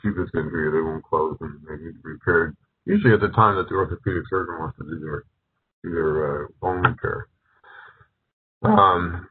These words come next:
not ideal for them. They get infections that way. If it's intraperitoneal, you're supposed to repair it. Uh, use a,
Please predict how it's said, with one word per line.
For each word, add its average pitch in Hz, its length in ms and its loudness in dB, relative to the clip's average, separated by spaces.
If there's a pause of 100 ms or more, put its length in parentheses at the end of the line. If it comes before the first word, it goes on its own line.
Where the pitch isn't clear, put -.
(480)
not 110 180 8
ideal 95 360 4
for 90 100 0
them. 85 260 2
They 85 100 -4
get 85 180 -2
infections 82 480 -2
that 85 140 -2
way. 73 120 -8 (240)
If 110 120 4
it's 120 140 6
intraperitoneal, 123 840 8
you're 107 120 2
supposed 120 260 6
to 123 60 0
repair 117 520 8
it. 123 160 -4
Uh, 92 220 4
use 95 280 0
a, 92 120 -4